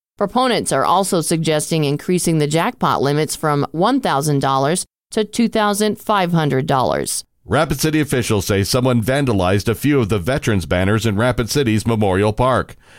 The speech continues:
Speaker 2: It apparently happened sometime last week. A board member of the Veterans Banner Project first noticed the damage when riding a bicycle through the park. The group filed a report with the R C P D, but police say they have little information to go on. Anyone with information about the vandalism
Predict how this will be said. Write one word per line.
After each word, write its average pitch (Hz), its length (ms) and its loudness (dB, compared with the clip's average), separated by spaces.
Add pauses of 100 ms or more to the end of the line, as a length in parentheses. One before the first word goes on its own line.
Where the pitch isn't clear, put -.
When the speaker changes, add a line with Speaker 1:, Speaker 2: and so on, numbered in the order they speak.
(120)
Speaker 2:
It 107 100 0
apparently 117 420 0
happened 117 420 2
sometime 107 520 0
last 80 380 0
week. 90 380 -2 (420)
A 90 100 0
board 95 300 2
member 80 240 2
of 113 80 0
the 95 60 2
Veterans 82 400 -2
Banner 78 240 0
Project 76 440 0
first 78 300 -4
noticed 107 300 -2
the 90 80 0
damage 73 480 -2 (220)
when 95 140 0
riding 104 300 2
a 98 40 0
bicycle 110 500 0
through 123 220 0
the 117 100 0
park. 131 420 0 (240)
The 92 140 -2
group 107 200 0
filed 92 260 2
a - 20 2
report 90 340 0
with 90 160 0
the 95 80 0
R 87 160 2
C 82 220 0
P 82 180 0
D, 110 340 2 (200)
but 98 160 0
police 131 320 2
say 101 160 2
they 107 140 2
have 113 180 0
little 117 300 2
information 131 680 0
to 113 100 0
go 123 240 2
on. 73 340 -2 (300)
Anyone 98 480 2
with 82 160 0
information 110 540 0
about 92 300 0
the 143 80 -2
vandalism 90 640 0